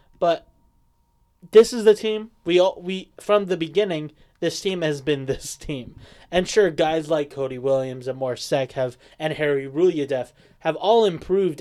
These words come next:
as the year have gone on. I'm excited to see how they play out,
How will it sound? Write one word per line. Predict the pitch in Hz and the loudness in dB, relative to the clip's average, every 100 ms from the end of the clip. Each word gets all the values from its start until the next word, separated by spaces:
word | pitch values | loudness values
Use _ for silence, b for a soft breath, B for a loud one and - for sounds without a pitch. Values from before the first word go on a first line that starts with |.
| - | -6
as | 170 202 175 | 0 0 0
the | 160 | -4
year | 151 165 151 | -2 0 0
have | 127 | -2
gone | 151 139 135 | -4 -2 -2
on. | 160 127 127 b b | -4 -6 -10 b b
I'm | 139 | -12
excited | 131 185 180 | -4 0 0
to | - | 0
see | 175 160 | -4 0
how | 165 151 | 2 2
they | 147 | 2
play | 143 156 143 147 | 0 0 2 2
out, | 180 170 | 2 -2